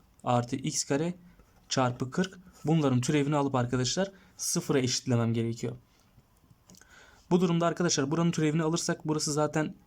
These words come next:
eksi yirmi dört x gelecektir. E, yirmi dördü dört, kırkla çarpmama gerek yok. Türevini aldığımız zaman eksi yirmi dört gelecektir arkadaşlar burası. Şimdi burası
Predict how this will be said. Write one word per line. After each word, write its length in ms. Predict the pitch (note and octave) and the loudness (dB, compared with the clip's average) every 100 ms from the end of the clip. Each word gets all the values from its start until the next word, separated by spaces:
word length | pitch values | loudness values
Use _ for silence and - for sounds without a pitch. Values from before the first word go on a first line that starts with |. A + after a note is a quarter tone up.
| _ - | _ -4
eksi 280 | C3 - | -2 0
yirmi 200 | D3+ D3 | 0 0
dört 180 | C#3+ D3+ | 0 0
x 160 | - - | -2 0
gelecektir. 680 | C3 A#2+ A#2+ B2 F3 - | 2 2 0 -2 -6 -4
E, 240 | C#3 B2+ B2+ - | -2 -2 -2 -2
yirmi 240 | C#3 C3+ | -2 2
dördü 360 | C3+ C3 C#3+ C#3 A#2 | 2 2 0 -4 -2
dört, 160 | C#3+ C#3+ - _ _ - | 0 0 -6 _ _ -4
kırkla 280 | D3+ D3 C#3 | -2 0 -2
çarpmama 380 | C#3 B2+ B2+ A2+ | 0 0 2 2
gerek 340 | A#2+ C3+ C#3 | 2 0 0
yok. 240 | F3 F3 - - - - - | -4 -4 -16 -20 -20 -20 -8
Türevini 340 | - D3 C#3+ D3+ | 0 2 2 2
aldığımız 440 | C3+ C3 C#3 D3 | 2 2 2 2
zaman 260 | B2+ C#3+ D#3 | 2 2 0
eksi 260 | C3+ B2+ D3+ | -2 -2 -2
yirmi 220 | C#3+ C3+ | 0 2
dört 180 | D3 - | 0 0
gelecektir 420 | A#2+ A2+ A2+ B2 | 0 0 -2 -2
arkadaşlar 480 | A2+ A#2 A#2 A#2+ A2+ | -2 -2 -2 -2 -2
burası. 380 | A#2+ A#2+ - - - - - - | -4 -4 -6 -8 -16 -20 -20 -8
Şimdi 360 | - D#3 A2+ - - - | -2 0 0 -4 -20 -4
burası 460 | D#3+ F3 - F#3+ | 0 2 0 -4